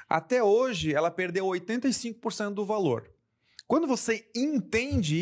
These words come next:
isso, "Ó, isso aqui não me serve", então, eu vou procurar outra alternativa. Então, eu não preciso gostar do Bitcoin, eu só preciso não gostar.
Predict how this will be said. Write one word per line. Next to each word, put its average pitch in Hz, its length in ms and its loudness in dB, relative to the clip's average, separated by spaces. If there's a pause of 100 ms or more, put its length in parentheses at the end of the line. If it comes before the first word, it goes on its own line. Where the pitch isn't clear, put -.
isso, 165 240 0
"Ó, 143 160 6
isso 135 180 -4
aqui 202 180 -4
não 202 320 0
me 226 120 2
serve", 165 800 0 (560)
então, 240 480 2
eu 190 160 2
vou 165 160 -2
procurar 180 400 0
outra 131 200 -4
alternativa. 208 680 0 (220)
Então, 247 200 0
eu 302 40 0
não 339 120 2
preciso 359 560 2
gostar 202 380 2
do 139 100 -4
Bitcoin, 135 420 -4
eu 151 100 2
só 233 200 -2
preciso 233 340 -2
não 240 260 2
gostar. 285 360 0